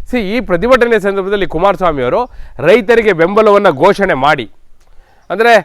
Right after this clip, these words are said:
ಇದು ಅನ್ಯಾಯ ಆಗ್ತಾ ಇದೆ, ರೈತರಿಗೆ ಅನ್ಯಾಯವನ್ನ ಮಾಡ್ತಾ ಇದ್ದಾರೆ ಅನ್ನೋದನ್ನೇ ಪ್ರಸ್ತಾಪ ಮಾಡಿ ಅವರು ಮಾತನಾಡ್ತಾ ಇದ್ರು.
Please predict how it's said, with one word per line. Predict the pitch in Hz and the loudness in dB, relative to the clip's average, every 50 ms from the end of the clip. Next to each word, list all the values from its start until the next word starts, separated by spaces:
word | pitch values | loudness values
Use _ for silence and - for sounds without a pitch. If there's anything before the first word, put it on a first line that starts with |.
| - _ _ _ - | -2 _ _ _ -6
ಇದು | 160 170 180 | -2 0 2
ಅನ್ಯಾಯ | 165 180 214 233 254 247 247 233 | 2 2 2 4 4 4 6 6
ಆಗ್ತಾ | 220 202 185 147 - 165 | 6 4 4 2 0 0
ಇದೆ, | 151 135 110 107 101 95 92 - - - | 0 0 -2 -4 -6 -8 -10 -14 -6 -2
ರೈತರಿಗೆ | 147 196 214 - 214 214 202 | 0 0 0 0 -2 0 0
ಅನ್ಯಾಯವನ್ನ | 202 156 170 196 220 247 254 269 269 262 254 240 233 | 0 0 0 0 2 4 4 6 6 6 4 4 2
ಮಾಡ್ತಾ | 214 185 151 170 233 240 - - 233 | 2 4 4 4 4 4 4 4 4
ಇದ್ದಾರೆ | 220 208 156 151 139 127 110 104 98 90 - _ _ _ _ - | 2 2 2 2 2 2 2 -2 -4 -8 -12 _ _ _ _ -8
ಅನ್ನೋದನ್ನೇ | - 131 160 180 202 220 226 214 226 220 226 233 262 311 311 | -6 -4 0 2 4 6 6 6 6 6 6 6 6 6 6
ಪ್ರಸ್ತಾಪ | - 220 190 - - 240 247 240 220 202 | 6 2 2 4 4 4 6 6 6 6
ಮಾಡಿ | 175 147 147 190 269 330 247 _ _ _ _ _ _ - | 4 4 4 2 0 -2 -4 _ _ _ _ _ _ 0
ಅವರು | 127 160 220 254 262 - - _ _ - | 2 4 4 4 2 0 -8 _ _ -10
ಮಾತನಾಡ್ತಾ | 101 110 139 180 175 - 180 170 156 143 - 110 | -2 0 2 2 2 2 2 0 0 0 -2 -6
ಇದ್ರು. | 104 104 147 220 277 262 - _ | -6 -2 0 0 0 0 -2 _